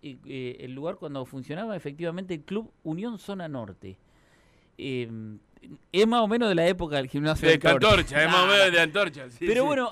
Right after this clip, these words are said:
Speaker 1: eh, están denunciando que ese lugar, eh, primero que ha sido usurpado y segundo que ha sido convertido en una suerte de basurero. Eh, vamos a escuchar a uno de los vecinos, eh,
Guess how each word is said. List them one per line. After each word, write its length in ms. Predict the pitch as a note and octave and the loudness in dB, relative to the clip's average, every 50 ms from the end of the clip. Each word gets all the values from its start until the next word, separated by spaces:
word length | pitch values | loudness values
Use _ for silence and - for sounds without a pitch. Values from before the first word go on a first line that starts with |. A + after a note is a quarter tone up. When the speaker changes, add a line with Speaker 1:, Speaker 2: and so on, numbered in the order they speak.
| F#3 G3+ | -4 -4
Speaker 1:
eh, 240 | A3 G#3+ G#3+ G#3+ G#3+ G#3+ | -2 -2 -2 -2 -4 -6
están 360 | A#3 F#3+ - C#4 D4+ D#4+ C#4+ | -10 -8 -4 -4 -4 -4 -4
denunciando 760 | B3+ C4 A3+ G#3+ G#3 G3 D#3 - - C4+ C4+ B3+ A3 G#3 F3+ | -6 -6 -4 -4 -4 -6 -6 -6 -4 -4 -4 -2 -2 -4 -4
que 160 | - F#3+ G3+ G#3+ | -4 -6 -6 -6
ese 200 | G#3 - A3+ G#3 | -6 -8 -10 -10
lugar, 500 | F#3+ G#3 G3+ A3+ A3+ A#3 A#3+ B3 - _ _ _ _ _ _ _ _ _ _ _ _ - | -8 -6 -4 -4 -4 -4 -4 -8 -12 _ _ _ _ _ _ _ _ _ _ _ _ -20
eh, 80 | D#3 | -14
primero 380 | C#3+ D#3+ D#3 F3 A#3 C#4 C#4 A#3 | -8 -4 -2 -2 0 -2 -2 -2
que 80 | A3 | -6
ha 40 | F#3 | -8
sido 300 | - - G#3 G3+ G3 - - | -6 -4 -4 -4 -4 -4 -6
usurpado 800 | F#3+ E3+ - - F3+ F3+ F3+ - B3 B3 B3 B3 B3 B3 - - | -8 -8 -4 -4 -4 -4 -2 2 2 4 4 4 4 2 0 -2
y 120 | F#3 D#3+ | -8 -10
segundo 500 | - F#3 F3+ G3 A#3 B3 A#3+ A#3 G#3 - | -8 -6 -6 -6 -6 -4 -4 -4 -4 -4
que 400 | - F3 F3 E3 D#3+ D#3+ E3+ D#3+ | -6 -8 -6 -6 -6 -6 -6 -6
ha 100 | F3 E3+ | -6 -6
sido 320 | - - A3 G#3+ G#3+ G3 | -8 -6 -4 -4 -4 -2
convertido 460 | G3 F3 E3 D3+ D3 D3 D3+ E3+ G#3 G#3 | -2 -4 -4 -4 -4 -6 -6 -6 -8 -8
en 80 | G3 | -8
una 220 | F#3+ F3+ E3 C3+ - | -8 -8 -8 -8 -8
suerte 320 | - F3+ F#3+ F#3 E3+ E3 | -8 -8 -8 -8 -6 -6
de 60 | D#3 | -6
basurero. 600 | D3+ C#3+ - - D3+ D#3 F3+ F3 D3 C3+ C3+ D3 - _ _ _ _ _ _ _ _ _ _ _ _ _ _ - - - | -6 -6 -8 -10 -8 -6 -4 -4 -2 -4 -6 -8 -10 _ _ _ _ _ _ _ _ _ _ _ _ _ _ -20 -20 -20
Eh, 560 | G#1 - - - - - - - - - - - - - | -20 -20 -20 -20 -20 -20 -20 -20 -20 -20 -20 -20 -10 -4
vamos 320 | G#3+ D4+ G4 E4 - - | -4 -4 -2 -4 -6 -6
a 40 | G#3+ | -6
escuchar 480 | - - F#3 D#3+ - F#3+ F3 D3+ C#3+ - | -8 -8 -8 -4 -2 -2 -2 -2 -4 -4
a 80 | D3+ D3 | -6 -6
uno 180 | D#3+ E3+ E3+ E3 | -4 -4 -4 -4
de 80 | D#3+ | -4
los 140 | D3 C#3+ C3+ | -4 -4 -6
vecinos, 500 | C#3 C3+ - F#3+ G3 F#3+ E3+ C#3+ C3+ B2+ | -6 -8 -8 -8 -8 -8 -8 -8 -10 -12
eh, 440 | C3+ C3 B2+ A#2+ A#2+ A#2 A2+ A2+ A#2 | -12 -10 -10 -10 -10 -10 -12 -14 -16